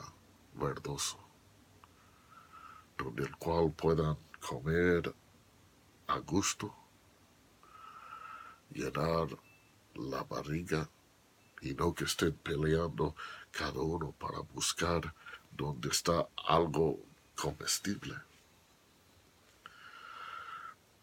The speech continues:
Y aquí hemos de saber que Dios ha provisto a través de su palabra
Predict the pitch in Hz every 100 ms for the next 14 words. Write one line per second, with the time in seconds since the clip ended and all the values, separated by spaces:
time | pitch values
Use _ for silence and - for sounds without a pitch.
0 | _ - _ _ _ - 92 92 95 -
1 | 135 139 - - _ _ - 104 107 104
2 | - 98 85 - - - 85 95 107 -
3 | 87 80 110 117 - 76 - 76 90 78
4 | - 76 69 - 76 87 98 - 85 80
5 | - 107 - 76 80 73 78 73